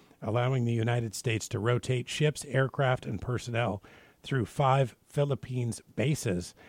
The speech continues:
an arrangement seen as crucial to projecting U S military power on China's doorstep. A follow-up story to something that we've talked about here before,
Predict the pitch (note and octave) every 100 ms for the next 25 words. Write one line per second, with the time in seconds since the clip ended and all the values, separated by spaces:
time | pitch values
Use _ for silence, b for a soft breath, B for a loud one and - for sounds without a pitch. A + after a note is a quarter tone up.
0 | b b - G#2 G2+ B2+ D3 G2 A#2 G2+
1 | - B2 G#2+ F2+ - E3 E3+ - G#2 -
2 | b b - A#2+ G#2+ F#2+ B2 - A#2 G2+
3 | A2 A2 G2 A#2 A2 G#2+ - G#2+ G2 B2+
4 | C3 A2 F#2 b b b - G#2+ F#2 B2
5 | A#2 A2 G2 - _ - G#2 A#2 - -
6 | F2 F#2 - _ _ _ b b b b
7 | b b - E3 F#3+ F#3 E3+ - - D#3+
8 | D#3+ C#3 C#3 - D3 C3+ C#3 B2+ C3 C#3
9 | - C3+ - A#2+ A#2+ - D3 C3 A2 -
10 | F#3+ E3 C#3